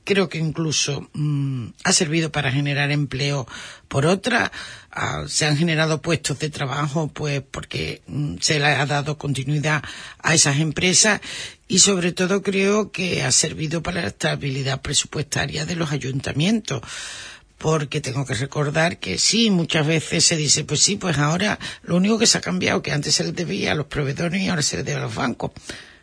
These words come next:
Pues también, no digo que no, pero es verdad que todos esos planes de proveedores han venido acompañados por, mm, planes de estabilidad presupuestaria.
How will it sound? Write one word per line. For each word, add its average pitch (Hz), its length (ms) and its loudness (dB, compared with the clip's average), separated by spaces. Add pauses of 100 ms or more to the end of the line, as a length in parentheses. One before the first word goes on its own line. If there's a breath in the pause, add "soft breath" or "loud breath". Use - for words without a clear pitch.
(200 loud breath)
Pues - 160 -6
también, 135 420 0
no 196 100 4
digo 143 240 0
que 131 120 -2
no, 202 260 4 (500 loud breath)
pero 151 920 4
es 147 160 0
verdad 165 460 4
que 202 120 2
todos 151 280 -2
esos 123 240 0
planes 165 320 -2
de 175 80 0
proveedores 139 680 -2 (340 loud breath)
han 170 180 4
venido 160 320 2
acompañados 170 840 0 (440 loud breath)
por, 185 480 4 (440 loud breath)
mm, 175 340 2
planes 147 440 4
de 196 60 2
estabilidad 160 680 -2
presupuestaria. - 840 -4